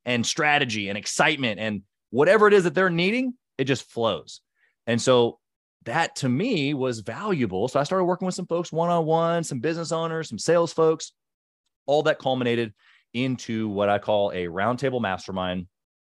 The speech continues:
we've dubbed, you know, Gathering the Kings. And, uh, so we've got a group for six-figure business owners that haven't hit the million dollar mark. We've got a group for seven-plus figure, you know, so million into the tens of millions.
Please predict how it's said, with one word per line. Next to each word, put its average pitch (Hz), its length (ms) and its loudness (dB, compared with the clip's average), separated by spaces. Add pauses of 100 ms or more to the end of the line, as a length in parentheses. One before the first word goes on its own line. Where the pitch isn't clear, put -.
(540)
we've 110 220 2
dubbed, 98 340 2 (420)
you 92 120 -8
know, 82 80 -6
Gathering 107 460 2
the 113 60 -2
Kings. 87 500 -8 (420)
And, 113 280 4
uh, 120 140 6
so 143 140 -2
we've 156 80 0
got 170 100 4
a 165 60 2
group 156 240 -4
for 156 80 -8
six-figure 165 420 -2
business 160 300 0
owners 160 180 0
that 131 80 -4
haven't 143 300 -2
hit 147 120 -6
the 151 60 -4
million 147 240 -2
dollar 147 160 4
mark. 139 260 0
We've 113 80 -6
got 135 140 2
a 139 60 0
group 127 240 -6
for 123 80 -12
seven-plus 131 840 0
figure, 123 400 -4 (240)
you 120 100 -6
know, 107 120 0
so 101 180 -2
million 123 640 2 (240)
into 127 240 -2
the 117 80 -2
tens 123 380 0
of 113 80 0
millions. 120 560 0